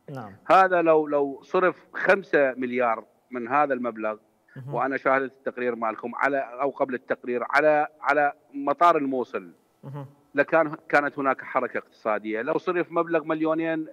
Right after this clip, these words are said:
Speaker 2: م-،
Speaker 1: نعم.
Speaker 2: مليارين دينار على جراج بغداد،
Speaker 1: مهم.
Speaker 2: مليارين أو أربع مليارات على، آه، جسر جديد أو، أو، أو
Speaker 1: نعم.
Speaker 2: طرق جديدة،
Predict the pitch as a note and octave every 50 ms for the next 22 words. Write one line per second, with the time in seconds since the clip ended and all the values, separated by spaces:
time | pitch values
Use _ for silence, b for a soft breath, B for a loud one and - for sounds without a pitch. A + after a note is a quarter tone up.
0 | C3 C#3 C#3 - - - A#2+ B2 - - - - C#3 C#3+ C#3+ A#2 A#2+ C#3 C#3+ C3+
1 | A#2 A#2 B2 B2+ C#3 C#3+ D3 D3 D3+ D3+ D3 C#3+ C#3+ D#3 D#3+ D3+ C#3+ C3+ C#3 C#3+
2 | C#3+ C#3 C#3 B2+ - C3 C#3 C3+ C3+ C3 B2+ B2 B2+ A#2 A#2 A#2+ A#2 A2 A2+ A#2
3 | A#2 A#2 G#2 F#2+ _ _ _ _ _ _ _ _ _ b b b b b b -
4 | C#3 D3 D3 D3+ D3+ D3 D3+ D#3 D3+ D#3 D#3 D3+ - D3 C#3+ C#3+ D3 D3 C#3+ C#3+
5 | C3+ C3+ C#3+ C#3 C#3+ C#3+ C#3 C#3 C#3 C3+ C3+ C3 - C3 C3 C3+ C3+ C3 C3 A#2
6 | - - - A#2+ B2+ B2+ G#2+ _ - C#3+ C#3 - D3+ C3+ A#2 - C3 B2 A#2+ B2+
7 | B2+ B2 A#2 G#2 G2+ - - C3 C3+ C3+ C3 B2+ C3+ - B2 C3+ C3+ C3 C3 -
8 | B2 C3+ C3+ C3+ A2 C#3+ D3 C#3+ B2+ A#2+ A#2+ B2+ B2 B2+ B2+ B2+ A#2+ A2 G#2+ G2